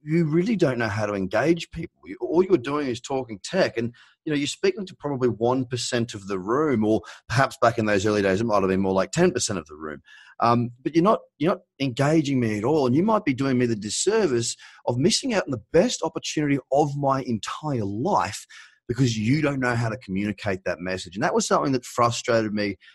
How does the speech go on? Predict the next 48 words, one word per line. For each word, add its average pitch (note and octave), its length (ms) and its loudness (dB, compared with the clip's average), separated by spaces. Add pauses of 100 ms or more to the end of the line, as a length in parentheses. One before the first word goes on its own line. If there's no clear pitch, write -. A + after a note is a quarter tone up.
(160)
a F#2+ 40 -6
great G#2+ 300 4
deal C#3+ 220 2
back A#2 260 2
through F#2 120 -2
two F#2 220 -2
thousand F2 380 -4
and E2+ 80 -6
seventeen, E2+ 460 -8
early E2+ 180 -8
two F2 220 -10
thousand E2+ 360 -8
and E2 100 -6
eighteen. F2+ 300 -8
And G#2 80 -4
that - 120 -6
was - 120 -4
sort G#2+ 120 -8
of G2+ 60 -6
the F2+ 60 0
reason G2 300 0
why F#2+ 80 -2
we F2 100 -8
started E2+ 360 0
this - 100 -10
podcast, F2+ 720 -2
was E2+ 140 -8
to - 80 -16
try G#2 260 -2
and F#2 120 -2 (340)
disseminate B2+ 500 0
some G2 160 -2
of F2+ 100 0
that F2 60 -2
information, E2 560 -8
break B2+ 220 0
it A#2+ 100 -12
down F2+ 160 -6
into F2 160 -8
easy, F2+ 300 -4
understandable E2+ 520 -10
chunks, G#2 280 -8
and - 100 -20
throw C#3 160 -2
some F3+ 160 -12 (100)
fun G#2+ 200 -4
in A#2+ 100 -6
there, C2+ 200 -10